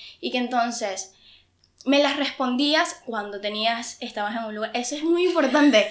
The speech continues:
<laughs> Hay que saber tocar la puerta y ver en qué momento te dan permiso a pasar y en qué momento no.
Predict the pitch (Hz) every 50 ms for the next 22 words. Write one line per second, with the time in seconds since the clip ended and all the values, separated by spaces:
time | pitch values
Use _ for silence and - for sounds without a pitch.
0 | - - - - - - 247 269 277 277 330 330 - 359 330 330 311 302 302 294
1 | 294 320 359 - - - _ _ _ _ _ _ _ _ _ _ _ - - _
2 | _ _ - 277 285 262 269 247 240 220 254 262 254 262 285 294 339 381 392 -
3 | - 392 415 - - - 269 247 233 233 233 240 247 247 277 269 277 262 254 254
4 | 254 254 233 247 254 247 220 226 233 226 233 220 247 262 269 285 311 311 311 294
5 | 277 269 220 220 - - 208 233 247 - - 285 277 262 254 240 202 185 190 190
6 | 226 247 254 254 - 330 - 403 453 440 427 339 247 175 -